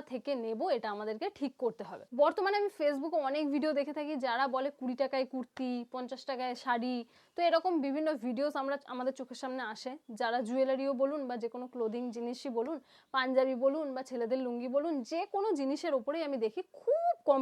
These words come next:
প্রাইসে, মানে মার্কেটে যা পাওয়া যায় হোলসেলে তার থেকে খুব কম প্রাইসের কথা বলে তারা ভিডিও বানাচ্ছে এবং তাদের ভিডিওতে ভালো ভিউজ আসে। তো আমি বলবো যে এই রকম ফাঁদে পা দেবেন না। যদি আপনি প্রোডাক্ট সিলেক্ট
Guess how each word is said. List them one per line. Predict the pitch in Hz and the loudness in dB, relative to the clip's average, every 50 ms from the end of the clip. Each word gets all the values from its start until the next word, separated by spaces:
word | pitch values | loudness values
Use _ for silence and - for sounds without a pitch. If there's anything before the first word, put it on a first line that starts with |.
| 247 | 2
প্রাইসে, | 269 254 220 202 220 240 262 | 2 2 0 0 -2 -4 -4
মানে | 294 311 294 | -2 -2 -2
মার্কেটে | 262 269 269 320 294 359 339 277 285 | -2 -4 -4 -4 -4 -4 -4 -2 0
যা | 269 269 - - - - | 2 0 0 -2 -2 -4
পাওয়া | 220 202 220 254 285 254 196 - 240 | -2 0 2 0 0 0 -4 -2 0
যায় | 240 254 269 262 | 0 2 2 2
হোলসেলে | 254 240 233 226 - 226 208 240 _ - - - _ - | 0 0 -2 -2 -2 -6 -6 -6 _ -16 -20 -20 _ -6
তার | 226 240 269 - | -6 -6 -4 -2
থেকে | 359 349 349 339 - - | -2 -2 -2 -2 -4 0
খুব | - 370 403 392 - - | 2 2 2 2 4 4
কম | 269 269 277 269 | 4 4 4 2
প্রাইসের | 294 277 277 277 285 330 302 - 254 | 4 4 4 4 2 -4 -2 0 -2
কথা | 226 - 240 262 220 | -2 0 -2 -2 0
বলে | 233 226 254 277 277 | 0 0 0 -2 -2
তারা | 240 240 262 202 226 | -2 -4 -4 -6 -8
ভিডিও | 220 196 233 240 220 | -8 -4 -4 -4 -4
বানাচ্ছে | 220 220 214 208 - 208 - - 220 | -4 -6 -6 -8 -10 -16 -12 -10 -6
এবং | 269 302 285 285 | -6 -6 -4 -4
তাদের | 262 269 269 233 | -2 -2 -2 -4
ভিডিওতে | 226 208 247 254 247 285 240 208 - | -4 -4 -4 -2 -2 -2 -4 -4 -8
ভালো | 208 202 202 233 269 277 226 208 | -6 -2 6 6 6 6 6 2
ভিউজ | 240 247 262 277 269 277 269 | -2 -2 -2 0 0 0 0
আসে। | 262 - - - _ _ - - - - _ _ - | -2 -6 -10 -12 _ _ -20 -20 -20 -20 _ _ 4
তো | 370 359 - - 277 | 4 4 6 6 2
আমি | 285 302 381 415 381 381 | 4 4 4 4 4 4
বলবো | 330 285 277 320 294 | 4 4 2 0 -2
যে | 349 - - - 277 311 | -2 -4 -4 -2 0 2
এই | 339 359 392 | 2 4 2
রকম | 392 359 370 403 403 403 - | 2 2 2 2 0 0 -2
ফাঁদে | - 240 220 226 233 294 - _ - | -4 -6 -4 -2 -4 -4 -4 _ 0
পা | 269 233 226 226 226 | 2 2 2 2 0
দেবেন | 220 214 226 190 165 | -2 -2 -4 -6 -8
না। | - _ _ _ _ - _ _ - 220 - 269 | -12 _ _ _ _ -20 _ _ -12 -6 0 2
যদি | 294 302 285 381 440 370 | 4 4 6 8 8 6
আপনি | 302 - 294 302 320 - - | 6 6 2 -2 -2 -2 0
প্রোডাক্ট | 285 277 254 285 330 330 - - - - | 4 4 4 4 4 0 -2 -20 -14 -6
সিলেক্ট | - 277 269 285 285 | -2 2 2 2 4